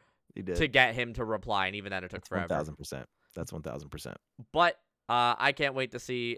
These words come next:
Speaker 2: everything that you're gonna be doing here in the near future.
Speaker 1: Let's go.
Speaker 2: But I'm gonna let you go because I gotta run and I'm already late to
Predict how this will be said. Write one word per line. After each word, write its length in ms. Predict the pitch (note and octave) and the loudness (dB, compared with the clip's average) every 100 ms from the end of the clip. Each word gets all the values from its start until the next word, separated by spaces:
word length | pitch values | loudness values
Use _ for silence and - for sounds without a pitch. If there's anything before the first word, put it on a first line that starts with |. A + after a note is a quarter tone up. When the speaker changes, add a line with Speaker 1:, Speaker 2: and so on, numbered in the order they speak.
| - | -4
Speaker 2:
everything 360 | A2 A2 A2 | -4 -4 -6
that 80 | G#2 | -6
you're 100 | G2+ | -6
gonna 100 | G2+ | -6
be 60 | G2 | -6
doing 220 | G2 F#2+ | -8 -8
here 120 | F#2+ | -8
in 60 | F#2 | -10
the 60 | F#2 | -10
near 160 | F#2 | -12
future. 180 | - F2+ | -10 -4
Speaker 1:
Let's 100 | A2+ | 2
go. 360 | E3 F#3+ G3+ B2+ _ _ _ - | 10 12 12 8 _ _ _ 2
Speaker 2:
But 240 | B2+ B2+ _ | 2 2 _
I'm 120 | B2 C#3 | -2 0
gonna 120 | C#3+ | 0
let 180 | C#3 C3+ | 0 0
you 60 | |
go 200 | B2+ B2 A2+ | 0 0 0
because 300 | A2+ A2 G#2 - | -4 -6 -4 0
I 240 | A2+ A2+ | 2 4
gotta 280 | A2+ G#2+ G#2 | 2 0 0
run 280 | G#2 G#2 G2+ | -2 -2 -2
and 320 | G2 F#2 G2+ | -8 -10 -4
I'm 160 | G2+ G2+ | -2 0
already 280 | G2 F#2+ F#2 | -2 -2 -4
late 240 | F#2 E2+ | -6 -8
to 380 | - F2+ F2+ | -8 -8 -8